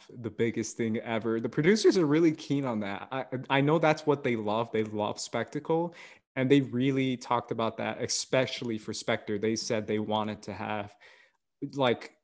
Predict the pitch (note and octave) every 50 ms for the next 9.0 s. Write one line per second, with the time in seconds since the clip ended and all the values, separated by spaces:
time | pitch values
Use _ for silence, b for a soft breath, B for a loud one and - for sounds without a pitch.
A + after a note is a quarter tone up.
0 | _ _ _ _ _ _ - D#3 D3+ C#3 B2+ C3+ B2 B2 A2 - - A#2+ A#2 A2+
1 | - - - - - B2 A2 - - - A2 - - A#2 G#2+ A2 G#2+ G#2 b b
2 | b b b b b b b _ - C#3 A#2+ A2+ A2+ A2 A2 G#2+ G#2+ - - -
3 | B2+ A#2+ - - C#3 C#3 C3+ D3 D3 C#3 C3+ C3 - - D#3+ C#3 A#2+ - B2 A2
4 | - C3 A#2 - - A#2 G#2+ - A#2+ A#2+ A#2+ - - G#2+ G#2+ G#2 - D3 C#3 -
5 | - C#3 A#2 A2+ A2 A2 - A2 A2+ A2 A2+ A2+ A2+ A2 A2 G#2 - - - A2
6 | G#2+ G#2 G#2+ A2 A2+ G#2+ A2+ G#2+ G#2+ A#2 A2 A2 G#2+ G#2+ G#2 G#2+ G#2+ G#2+ - -
7 | - A2+ A2 G#2+ A2 A2 A2 A2 - - A2 G#2 - - A2 A2 G#2+ G#2+ G#2 G#2
8 | A2+ G#2 G#2+ G#2+ G#2 - A2 G#2+ G2+ G2+ - - D3+ D3+ D#3 C#3+ A#2+ A2+ G#2+